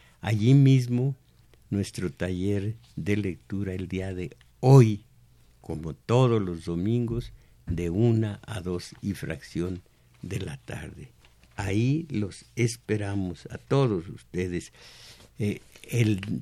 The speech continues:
taller de lectura es muy distinto al de la teoría política. Con el de ta-, teoría política, de alguna manera salimos del subdesarrollo mental, que es el peor de los subdesarrollos.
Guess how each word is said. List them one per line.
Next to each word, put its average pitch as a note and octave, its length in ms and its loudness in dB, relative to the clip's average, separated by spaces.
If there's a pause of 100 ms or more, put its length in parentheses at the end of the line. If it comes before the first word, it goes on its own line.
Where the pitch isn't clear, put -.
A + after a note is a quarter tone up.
taller A#2 380 4
de B2 120 2
lectura A#2 440 0
es B2+ 80 4
muy B3 300 4
distinto D#3 720 4
al G2 140 -2
de E2+ 100 -4
la F2 120 -8 (160)
teoría F#2+ 360 0
política. - 840 -10 (520)
Con G#2 260 -6
el F2+ 240 -8
de D#2+ 260 -8 (1600)
ta-, - 180 -6 (140)
teoría A#2+ 420 0
política, A#2+ 580 0
de A2+ 120 4
alguna D3 440 8
manera C3+ 600 8
salimos A2 760 0
del F2+ 200 -2
subdesarrollo F2+ 920 -4
mental, D#2+ 760 -4
que - 100 -6
es - 120 -8
el E2+ 100 -6
peor E2 320 -6
de D#2+ 120 -4
los C#2+ 180 -8
subdesarrollos. - 1000 -12